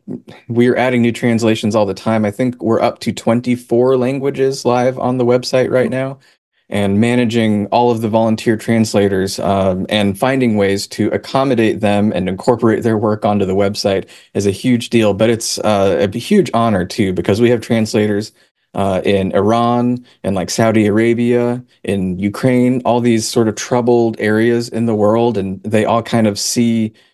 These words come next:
their work translating the Law of One is offering some kind of chance for this material that's so focused on love and so transformative to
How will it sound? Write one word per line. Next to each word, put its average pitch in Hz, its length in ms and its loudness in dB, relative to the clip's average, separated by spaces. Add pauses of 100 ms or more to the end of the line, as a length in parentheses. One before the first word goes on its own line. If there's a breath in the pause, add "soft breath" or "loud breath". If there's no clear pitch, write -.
(340 soft breath)
their 123 320 2
work 127 380 0 (520)
translating 123 560 2
the 113 60 0
Law 113 220 2
of 107 80 -2
One 113 340 2
is 101 380 -8
offering 107 420 0
some 113 160 0
kind 110 200 0
of 95 80 -4
chance 110 440 -2
for 101 200 -2
this 101 280 -2
material 127 540 2
that's - 160 -4
so 107 140 0
focused 110 400 -2
on 98 140 0
love 110 260 2
and 95 100 -2
so 104 160 -2
transformative 98 760 0
to 98 260 -2